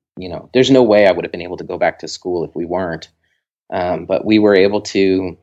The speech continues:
make it work financially to where I was gonna go back to school and just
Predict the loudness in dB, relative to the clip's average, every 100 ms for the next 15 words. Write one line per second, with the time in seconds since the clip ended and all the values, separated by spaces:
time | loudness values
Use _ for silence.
0 | _ -6 -4 -2 -2 0 0 0 0 2
1 | 2 2 0 0 0 -2 -2 2 4 2
2 | -2 -8 _ -8 -6 -4 -2 -2 0 0
3 | 0 -2 -10 0 2 2 0 -8 -12 -8
4 | 0 2 2 -4 -14